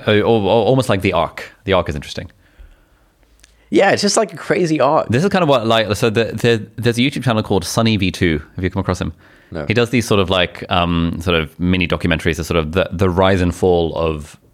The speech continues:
Speaker 1: Ryan Higger, the rise and fall of Person X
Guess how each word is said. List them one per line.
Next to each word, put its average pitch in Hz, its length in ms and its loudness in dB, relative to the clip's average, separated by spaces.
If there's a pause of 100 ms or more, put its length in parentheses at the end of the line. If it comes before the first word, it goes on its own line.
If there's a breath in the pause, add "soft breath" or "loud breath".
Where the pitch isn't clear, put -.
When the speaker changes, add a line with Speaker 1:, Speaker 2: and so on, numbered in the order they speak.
(120)
Speaker 1:
Ryan 85 280 0
Higger, 76 360 -2
the 87 160 2
rise 87 280 4
and 85 120 -2
fall 82 300 0
of 78 360 -6 (200)
Person 80 260 -2
X - 340 -6